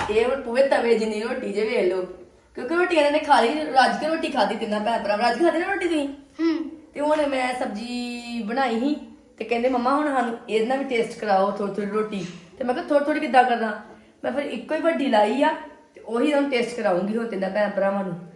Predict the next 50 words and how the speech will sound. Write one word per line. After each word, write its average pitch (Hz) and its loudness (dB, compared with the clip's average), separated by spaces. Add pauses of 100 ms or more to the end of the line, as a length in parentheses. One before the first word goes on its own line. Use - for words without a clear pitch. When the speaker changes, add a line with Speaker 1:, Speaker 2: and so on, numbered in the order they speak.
(320)
Speaker 1:
ਤੇ 208 -8
ਚਲੋ 226 0
ਠੀਕ 240 -4
ਹੈ, 247 2
ਇੱਥੇ 254 -2
ਹੁਣ 277 6
ਆਪਾਂ 226 2
ਵੀਡੀਓ 202 -4
ਨੂੰ 233 -8
ਕਰਦੇ 208 2
ਹਾਂ 214 0
ਐਂਡ। 202 0 (440)
ਤੇ 220 -4
ਮੇਰੇ 214 -2
ਵੱਲੋਂ 208 -4
ਸਾਰਿਆਂ 202 2
ਨੂੰ 208 -4
ਗੁੱਡ 185 -2
ਨਾਈਟ, 240 0 (720)
ਪਿਆਰ 196 2
ਭਰੀ 208 -6
ਸਤਿ 214 -10
ਸ਼੍ਰੀ 240 -8
ਅਕਾਲ। 233 2
ਤੇ 240 -2
ਜਿਵੇਂ 208 -4
ਸਾਡੇ 196 -2
ਚੈਨਲ 202 2
ਨੂੰ 185 -8
ਪਹਿਲਾਂ 196 0
ਪਿਆਰ 214 0
ਦਿੰਦੇ, 202 -4
ਪਲੀਜ਼ 196 -6
ਉਦੋਂ 202 -4
ਸਾਡੇ 196 0
ਚੈਨਲ 196 2
ਨੂੰ 190 -6
ਪਿਆਰ 185 0
ਦੇਵੋ। 226 0 (640)
ਤੇ 190 -2
ਮਿਲਦੇ 196 -6
ਹਾਂ - -6
ਕੱਲ੍ਹ 180 -6
ਦੇ 214 -4
ਨਵੇਂ 190 -6
ਵਲੌਗ 170 -2
ਦੇ 165 -6
ਨਾਲ। 156 -8 (500)
ਫਿਰ 269 -6
ਕਿੱਧਰ? 226 -8